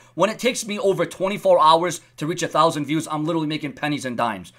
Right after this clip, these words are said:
So it would mean the world to me, um, if you give it back to me in some way, shape, or form. Ladies and gentlemen, I want your thoughts and your comments on all this, on Braun Strowman, on, on Monday Night Raw,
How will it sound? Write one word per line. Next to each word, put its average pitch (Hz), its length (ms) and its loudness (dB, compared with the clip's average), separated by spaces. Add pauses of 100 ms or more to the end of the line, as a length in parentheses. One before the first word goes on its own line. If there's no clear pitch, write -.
(140)
So 196 220 -2
it 196 100 -6
would 190 140 -4
mean 202 180 -6
the 190 60 -4
world 190 380 0
to 156 80 -4
me, 143 360 -4 (220)
um, 147 200 0
if 139 120 -8
you 151 80 -6
give 165 120 -2
it 151 80 -6
back 151 220 0
to 147 80 -10
me 143 160 -8
in 127 80 -10
some 143 240 -2
way, 139 100 -4
shape, 127 220 -6
or 127 80 -4
form. 120 240 -2 (220)
Ladies 202 260 0
and 180 100 -2
gentlemen, 190 380 2 (100)
I 185 120 0
want 214 200 0
your 214 140 -2
thoughts 208 320 2
and 175 100 -6
your 196 120 -2
comments 190 340 -2
on 190 140 2
all 208 320 2
this, - 160 -4
on 165 160 -2
Braun 180 240 2
Strowman, 156 480 -2 (180)
on, 175 340 0
on 165 280 0
Monday 190 320 2
Night 175 260 0
Raw, 165 400 6